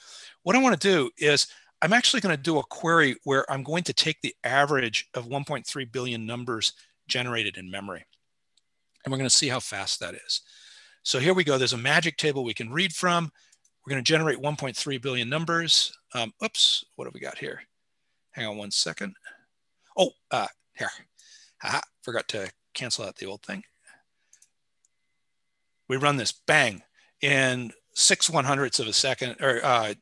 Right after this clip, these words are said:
uh, about point six seconds, we get a result. That's kind of fast, but not really. And we've run it a few times, it bounces around, so it looks fairly stable.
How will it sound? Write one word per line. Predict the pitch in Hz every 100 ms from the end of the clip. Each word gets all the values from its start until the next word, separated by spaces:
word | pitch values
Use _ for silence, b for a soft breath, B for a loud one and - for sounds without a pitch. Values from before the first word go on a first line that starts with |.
| _ -
uh, | 113 101 -
about | 147 143 -
point | 165
six | 143 147 -
seconds, | 131 127 120 104 - B B _
we | 127
get | 123
a | 113
result. | 101 120 98
That's | - 254 285 - - - b b b b b _
kind | - 247
of | 226
fast, | - 147 139 -
but | 123
not | 135 120
really. | - 117 110 127 156 175 - b b b b _ _
And | 147
we've | 147 139 139
run | 151
it | 156
a |
few | - 151
times, | - 143 131
it | 123
bounces | 147 131 131 127
around, | 120 120 117
so | 120
it |
looks | 107 120 -
fairly | 127 110
stable. | 98 - 120 117 -